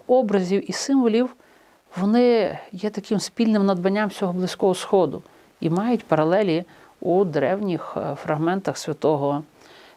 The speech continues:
Письма. Е, більше відношення і пряме відношення до Писання має Нововавилонське царство, яке пов'язується з іменем, е, цього разу пр-, царя,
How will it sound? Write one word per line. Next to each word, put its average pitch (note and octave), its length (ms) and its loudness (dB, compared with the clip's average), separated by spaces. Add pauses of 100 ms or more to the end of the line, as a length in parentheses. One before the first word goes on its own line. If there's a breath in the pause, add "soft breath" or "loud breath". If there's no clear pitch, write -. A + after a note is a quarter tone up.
(120)
Письма. - 480 -4 (1000 soft breath)
Е, D#3 360 2
більше G3+ 560 2
відношення G3 720 -2 (120)
і D#3 340 -6 (100)
пряме D#3+ 400 0
відношення E3+ 500 -2
до D3 120 -6
Писання A3 580 -2 (460 loud breath)
має G#3 280 2
Нововавилонське F3 1000 -2
царство, A#3 600 -2 (440 soft breath)
яке G#3+ 240 -4
пов'язується G3+ 600 0
з - 140 -8
іменем, F3+ 540 0 (140)
е, D#3 520 -4 (220)
цього F3+ 300 0
разу G3 340 2 (1040 loud breath)
пр-, D#3 160 0
царя, F#3+ 500 0